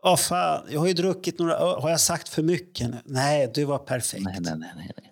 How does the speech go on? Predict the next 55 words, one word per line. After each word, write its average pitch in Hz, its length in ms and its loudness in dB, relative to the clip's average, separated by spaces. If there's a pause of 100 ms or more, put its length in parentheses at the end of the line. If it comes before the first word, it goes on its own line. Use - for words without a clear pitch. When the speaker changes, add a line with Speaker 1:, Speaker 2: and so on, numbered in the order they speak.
(160)
Speaker 1:
Du 185 100 4
Speaker 2:
Du 175 60 4
Speaker 1:
var 170 100 4
Speaker 2:
var 90 100 0
Speaker 1:
perfekt. - 300 -6
Speaker 2:
precis. 107 420 0
Speaker 1:
Ja, 139 140 4
Speaker 2:
Det 120 60 4
var 131 60 0
Speaker 1:
så 156 160 2
att 147 60 -2
Speaker 2:
precis 139 320 0
Speaker 1:
det - 60 -4
Speaker 2:
den 95 160 -2
som 87 200 -2
vi 85 220 0 (240)
hade - 180 2
Speaker 1:
Ja, 147 80 4
Speaker 2:
hoppat 120 460 -2
att - 60 -8
Speaker 1:
så - 100 2
Speaker 2:
det 165 40 4
Speaker 1:
att 156 80 0
Speaker 2:
skulle 151 180 -4
Speaker 1:
det, 180 100 0
det - 0 -
Speaker 2:
vara. 196 120 2
Speaker 1:
var 196 120 2
ett 180 100 -4
trevligt 139 540 2
avsnitt 143 540 0
och 147 180 -2 (260)
det 185 80 2
var 180 120 4
det 175 80 2
första 170 420 0
avstampen 147 600 0
när 139 60 0
vi 143 140 0
provade 170 540 0
lite 165 280 -2
ny 131 180 2
teknik 131 760 -4
med 123 300 0 (380)
ringa 135 300 2
upp 117 200 -2
via 123 200 0
telefon 127 720 0
och 113 100 0
allt 113 200 -6
där. 117 200 -2
Och 123 60 -2
det 170 100 2
funkade. 220 560 0
Speaker 2:
Mm. - 120 -10